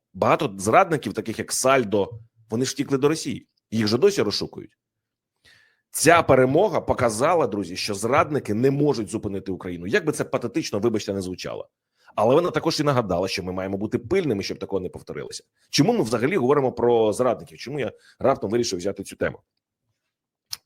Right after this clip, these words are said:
Друзі, справа в тому, що це не просто історія про Кулініча, чи про Сальдо, чи про Стрімоусова, чи про Ковальова, прости Боже. Це історія про безпеку країни.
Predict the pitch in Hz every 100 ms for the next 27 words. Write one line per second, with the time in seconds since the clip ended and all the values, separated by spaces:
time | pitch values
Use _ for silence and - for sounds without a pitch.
0 | _ _ 123 95 71 - _ _ _ -
1 | 123 139 - 202 - - 147 143 - -
2 | 101 - 131 101 98 117 123 156 127 -
3 | 80 - - - - 123 113 - 139 113
4 | - - - - 107 107 143 135 87 80
5 | 69 - 85 67 - _ - _ _ _
6 | _ 98 101 123 131 98 82 98 82 73
7 | - - 135 160 135 - 127 120 - -
8 | 107 - 104 101 95 85 -